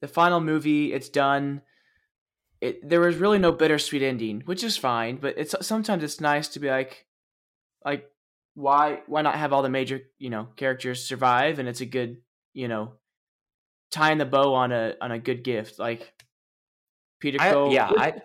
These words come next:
Speaker 1: this is something I've always wondered. Like, I wonder if he's ever gonna go back to Earth and, like, try to find his family. And they did that. Like, he got to hang
Speaker 2: Mm-hmm.
Speaker 1: out with his grandpa, and, um, that,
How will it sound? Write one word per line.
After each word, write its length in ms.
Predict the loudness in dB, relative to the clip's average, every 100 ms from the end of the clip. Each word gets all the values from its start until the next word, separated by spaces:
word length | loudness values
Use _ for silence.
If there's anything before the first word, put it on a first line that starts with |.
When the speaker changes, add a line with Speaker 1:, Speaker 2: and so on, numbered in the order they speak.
| -6 -2
Speaker 1:
this 140 | 0
is 120 | 0
something 220 | 0 2 4
I've 140 | 4
always 300 | 6 4 2
wondered. 180 | -2 -2
Like, 160 | -2
I 60 | 0
wonder 180 | -2 -2
if 60 |
he's 120 | -2 -2
ever 120 | -2
gonna 140 | -2
go 120 | -2
back 220 | -2 -2 -2
to 80 |
Earth 320 | -4 -4 -4 -6
and, 80 |
like, 140 | -6 -4
try 120 | -2
to 80 | -2
find 300 | 0 -2 -2
his 120 | -6
family. 460 | -4 -4 -6 -10 -16 _ _
And 160 | -4 -2
they 60 |
did 160 | -2 -2
that. 240 | -4 -4
Like, 180 | -10 -8
he 260 | -8 -8 -8
got 180 | -4 -4
to 140 | -2 -4
hang 140 | -4
Speaker 2:
Mm-hmm. 60 | -4
Speaker 1:
out 60 |
with 80 | -6
his 100 | -8
grandpa, 480 | -6 -6 -4 -2 -2
and, 280 | -4 -8 -12 _ _ _ _ _ _
um, 240 | -4 -2 0
that, 180 | -2